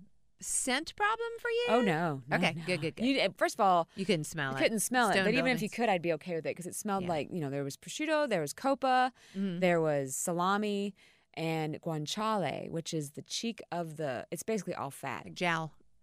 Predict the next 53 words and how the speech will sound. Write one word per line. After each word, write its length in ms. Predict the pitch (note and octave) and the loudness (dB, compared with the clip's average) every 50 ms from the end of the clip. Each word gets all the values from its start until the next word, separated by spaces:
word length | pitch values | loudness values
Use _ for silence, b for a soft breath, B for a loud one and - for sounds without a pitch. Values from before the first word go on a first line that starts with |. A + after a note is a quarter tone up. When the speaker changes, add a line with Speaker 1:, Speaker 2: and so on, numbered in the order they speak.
| _ _ - | _ _ 0
Speaker 2:
Oh, 220 | - F#3+ F#3+ F#3 | 2 4 4 4
my, 140 | F3 D#3 D3 | 4 2 -2
yeah, 240 | C#3+ - E3+ C#3+ C#3+ - - | -4 -4 -6 -6 -6 -6 -4
the 100 | E3+ D#3 | -4 -2
jowl 240 | - D3+ C#3 G3+ G#3+ | 0 4 6 6 6
Speaker 1:
Okay. 180 | - - G3+ E3+ | 4 4 0 -2
Speaker 2:
of 100 | F3 E3+ | -2 -2
the 100 | D3 D#3 | -4 -6
pig. 360 | - - E3+ D3 D#3 D#3+ - _ _ _ - | -6 -4 -6 -4 -6 -8 -10 _ _ _ -2
Speaker 1:
Right. 320 | F3 F#3 F3+ D3+ - - - - - _ _ _ _ _ _ - | 0 0 0 0 -2 -6 -12 -20 -20 _ _ _ _ _ _ -6
Speaker 2:
A-, 160 | - D#3 - - | -4 -4 -2 0
and, 80 | G3+ G3+ | 2 2
like, 160 | G3 F3+ - | 2 2 2
she 320 | - - - A3 G#3+ F#3 - _ _ - | 0 0 0 0 -2 -2 -4 _ _ -4
made 220 | - F#3 F3+ F3 | 0 2 2 4
a 60 | F3 D#3 | 2 0
giant, 580 | C3+ - - F3 E3 E3+ F3 E3+ E3+ - - _ - | -4 -6 -4 -2 -2 -2 -2 -2 -4 -4 -6 _ -8
I'm 100 | G3+ A#3+ | -8 -8
talking 380 | A#3+ - A3+ A3 A3 A3 G3 G3 | -6 -6 -6 -4 -4 -4 -4 -4
the 60 | F#3+ | -4
size 400 | - - - F#3+ F#3 F#3+ G3+ F3+ | -4 -4 -2 0 0 0 0 0
of 120 | F#3+ D3+ | -2 -2
a 200 | D#3 D3+ C3+ A#2+ - _ _ _ _ - _ _ _ - | -2 -2 -2 -4 -6 _ _ _ _ -20 _ _ _ 0
hubcap. 540 | - C#4 C4+ G#3+ A#3 - - - D3 B2+ - - - | 2 4 4 4 0 -4 -4 -4 -2 -2 -2 -4 -2
Hubcap? 400 | G#3 A3 - - - B3 B3 B3 _ _ _ _ - _ _ - | -4 -4 -4 -4 -6 -6 -6 -8 _ _ _ _ -20 _ _ -2
Never, 140 | A3 G3+ E3+ | -2 0 0
Speaker 1:
Hubcap. 300 | F#3+ E3+ C#3+ - - - | 0 -2 -2 -2 -4 -8
Speaker 2:
hub. 180 | F3+ F3+ - - - _ _ | -8 -8 -8 -8 -12 _ _
Speaker 1:
Yeah, 200 | - F3+ F3 - | -6 -4 -4 0
Speaker 2:
Is 40 | E3+ | 2
it 0 | |
P 60 | G3+ | 4
or 100 | F#3 - - | 4 4 4
Speaker 1:
hub. 60 | A3+ | 2
Speaker 2:
B? 160 | G3+ G3+ F3 | 0 0 2
I 60 | D#3+ D#3+ | 2 2
always 140 | F3 F#3 F3 | 2 0 -2
get 120 | F3 E3+ - | -4 -4 -4
that 120 | D3+ C#3 | -4 -2
Speaker 1:
B. 40 | C#3 | 0
Speaker 2:
backwards. 300 | C3+ C3 E3 - C3+ D#3+ - | 0 0 -2 -4 -10 -10 -10
B. 180 | D3 C3 D3 _ - | -10 -10 -10 _ -8
Hubcap. 360 | F3 D#3 D3 - - C3 B2+ - _ B B B | -6 -6 -6 -8 -10 -12 -12 -14 _ B B B
Speaker 1:
Uh-huh. 840 | D#3 D3+ E3 F3+ - - - A3+ G3+ G3 D#3 C#3+ E3+ D#3+ - B3+ C4+ B3 - | -8 -8 -8 -10 -10 -4 -2 0 2 2 0 -2 -6 -6 -4 -4 -4 -4 -6
<laughs> 120 | _ _ - | _ _ 0
Speaker 2:
Mounded 460 | F3+ G3 F#3+ F#3+ G3+ G#3 G#3 G3+ F#3+ | 4 4 6 6 6 6 6 6 6
over 280 | F#3 F3 F3 E3 D#3+ D3+ | 6 6 6 4 4 2
with 200 | D3 C#3+ - - | 0 -2 -6 -8
prosciutto 520 | - D3 - - D#3+ D3+ D3 C#3+ C#3+ C#3+ | -8 -8 -6 -4 -4 -2 0 0 0 -2
and 80 | C#3 C3+ | -2 -2
all 120 | C3 C3+ | -4 -4
this 160 | C3 C3 C3 - | -6 -6 -6 -8
stuff. 340 | - - C3+ - C3 - | -8 -8 -8 -8 -8 -8